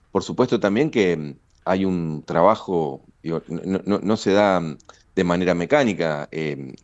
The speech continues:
hay, hay un trabajo de generación de eventos, de, de traer eventos. Este fin de semana ocurrieron seis o siete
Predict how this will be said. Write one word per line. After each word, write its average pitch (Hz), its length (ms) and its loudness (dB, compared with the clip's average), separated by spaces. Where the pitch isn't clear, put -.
hay, 85 300 -4
hay 90 100 -2
un 85 80 -2
trabajo 92 380 0
de 82 60 -4
generación 87 600 -2
de 90 80 2
eventos, 107 460 2
de, 78 160 -6
de 76 100 -6
traer 87 420 0
eventos. 98 300 -2
Este 85 140 -8
fin 90 140 -6
de 85 60 -6
semana 95 460 -4
ocurrieron 85 720 0
seis 104 300 0
o 85 60 -2
siete 98 460 -2